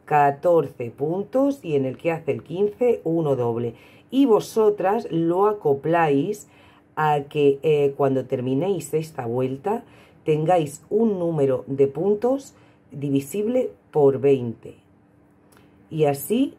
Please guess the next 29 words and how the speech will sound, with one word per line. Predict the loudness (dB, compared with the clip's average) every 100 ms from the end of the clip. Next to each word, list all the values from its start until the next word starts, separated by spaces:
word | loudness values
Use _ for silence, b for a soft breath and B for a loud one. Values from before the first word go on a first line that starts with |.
| _
todas | 0 2 2 0 -2
en | -2 0 2
esta | 0 -2 -4 -2
vuelta | 2 2 0 -4 -6 -6 b b _
lo | -2 2 2
vamos | 2 0 -4
acoplando. | -6 -4 -4 0 0 0 -8 -12 b b b b
A | -6
ver | -4
cuántas | -2 -4
llevo | -6 -8
ya. | -8 -10 -4
El | 0
aumento | 0 0 -2
no | -4
se | -6
cuenta. | -6 -8 -12 -10
Uno, | -4 0 0
dos, | 0 -2
tres, | -2 -2 -2
cuatro, | -4 -2 -6 -6
cinco, | -8 -8
seis, | -6 -6 -6 -8
siete, | -6 -6 -6 -6
ocho, | -6 -6 -4
nueve. | -2 -4
Todavía | -4 -4 2 2
me | 2 -4
queda | -4 -2 -2